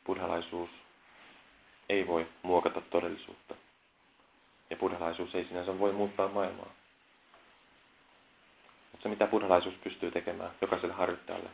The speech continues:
se pystyy muuttamaan sitä jokaista harjoittajaa. Ja sen muutoksen kautta voi olla, että maailmakin saattaa muuttua paremmaksi paikaksi.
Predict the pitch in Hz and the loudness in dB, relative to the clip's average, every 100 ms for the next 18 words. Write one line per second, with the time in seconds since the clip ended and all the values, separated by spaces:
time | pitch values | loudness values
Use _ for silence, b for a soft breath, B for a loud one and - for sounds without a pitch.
0 | - - 92 98 101 98 90 92 - 95 | -14 -12 -4 2 2 2 0 0 0 0
1 | 98 101 120 104 82 - - - - - | 0 2 2 2 -2 -8 -14 -16 -20 -20
2 | _ _ _ _ - - - _ - - | _ _ _ _ -20 -20 -20 _ -20 -20
3 | - - 120 113 90 90 - 87 85 85 | -4 4 6 6 0 -4 -8 -4 -2 -2
4 | - - - _ _ - 87 90 90 90 | -8 -10 -12 _ _ -2 0 0 -2 -4
5 | - 90 - - 101 120 101 - 87 - | -6 -10 -8 2 2 2 0 2 0 0
6 | 85 82 - - 82 87 - - 90 - | -4 -6 -8 0 0 0 -8 -8 -8 -8
7 | - | -14